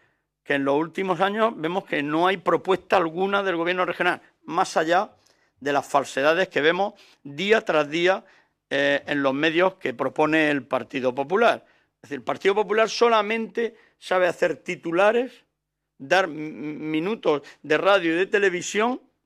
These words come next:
para engañar a la ciudadanía. Si hiciésemos un repaso,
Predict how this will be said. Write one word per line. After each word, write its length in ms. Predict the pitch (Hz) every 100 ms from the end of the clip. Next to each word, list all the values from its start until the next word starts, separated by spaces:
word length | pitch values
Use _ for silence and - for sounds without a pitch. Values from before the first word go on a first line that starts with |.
| _ _ _ _ _ _ _ _
para 180 | 143 156
engañar 300 | 147 165 208
a 40 |
la 100 | 208
ciudadanía. 580 | - 151 139 185 147 135 _ _ _ _ _ _ -
Si 140 | -
hiciésemos 560 | 175 233 240 254 240 247
un 100 | 208
repaso, 520 | 180 - 202 233